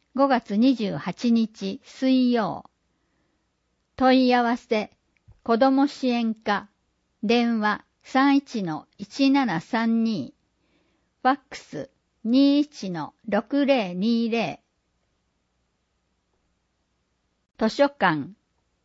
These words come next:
ウェブ番号、一零零四五零零。二次元コードも掲載されています。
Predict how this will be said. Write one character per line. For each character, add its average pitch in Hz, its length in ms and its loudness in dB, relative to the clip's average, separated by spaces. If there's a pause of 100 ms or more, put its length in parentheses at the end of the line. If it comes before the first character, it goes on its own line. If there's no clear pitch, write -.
(640)
ウ 233 40 -2
ェ 220 100 2
ブ 262 140 4
番 233 360 2
号、 151 380 -4 (140)
一 269 300 -2
零 226 300 2
零 185 340 -4 (180)
四 254 360 2
五 233 280 0
零 202 340 -2
零。 180 280 -4 (960)
二 226 140 2
次 269 140 2
元 285 200 2
コ 262 220 2
ー 233 60 2
ド 185 100 -2
も 147 140 -4
掲 214 240 -4
載 214 260 -2
さ 202 160 -4
れ 196 140 -2
て 190 160 -4
い 180 80 -4
ま 175 180 -4
す。 - 400 -20